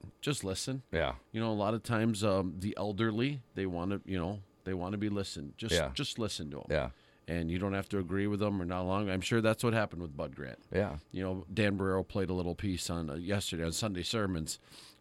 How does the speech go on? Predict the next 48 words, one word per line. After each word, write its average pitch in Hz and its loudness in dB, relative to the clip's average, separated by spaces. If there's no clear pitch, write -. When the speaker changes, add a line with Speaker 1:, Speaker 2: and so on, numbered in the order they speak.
Speaker 1:
uh, 76 -2
about 87 0
some 98 -2
interviews, 85 -2
and 80 -4
I 78 -4
guess 85 -2
sharp 80 -4
as 78 -8
a 85 -4
tack. 80 -8
Speaker 2:
Yeah. 98 6
Speaker 1:
Right 80 -2
up 82 -4
to 90 -6
the 76 -4
end 76 -6
there, 120 8
Speaker 2:
Yeah. - -2
Speaker 1:
pretty 127 -2
much. 69 -2
So, 71 0
Speaker 2:
Yeah. 92 0
Speaker 1:
yeah, 165 10
good 143 2
long 139 6
life 156 2
and, 113 4
uh, 107 4
a 107 -4
Viking 143 2
icon, 139 2
no 113 2
doubt 117 4
about 120 4
it, 95 -2
Todd. 85 6
Speaker 2:
Yeah, - -16
Speaker 1:
I - 2
Speaker 2:
yeah. 80 4
Speaker 1:
still, 123 6
uh, 95 4
I 98 0
still 113 4
won't 110 6
forget 107 0
the, 98 2
um, 87 2